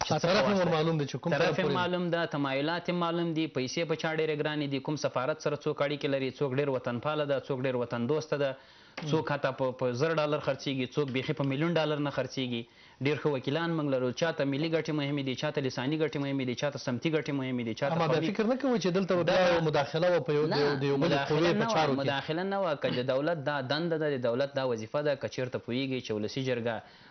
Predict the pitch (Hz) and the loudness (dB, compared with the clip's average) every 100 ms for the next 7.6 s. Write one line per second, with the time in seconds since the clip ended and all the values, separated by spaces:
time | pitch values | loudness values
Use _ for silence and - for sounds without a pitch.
0 | - 113 120 139 123 120 127 120 107 120 | -4 -2 0 0 -2 0 -2 -2 -4 0
1 | 143 127 113 110 - 127 110 113 113 107 | 0 0 -2 -4 -2 -2 -2 -2 -2 -2
2 | 139 127 117 104 - - - - 113 113 | -2 0 -2 -4 -12 -20 -20 -4 0 2
3 | 113 123 120 120 135 127 117 120 139 127 | 2 0 2 2 2 0 0 0 0 0
4 | 117 113 120 135 123 123 117 120 143 - | 0 0 0 -2 -2 -2 0 0 0 -2
5 | 110 117 120 143 127 113 117 - 151 131 | -2 -2 0 0 -2 -2 -4 -2 -2 -2
6 | 131 120 127 117 117 117 139 147 123 110 | -2 -2 -2 -2 0 0 0 0 -2 -2
7 | 113 117 - 180 160 | -2 -4 -2 -2 0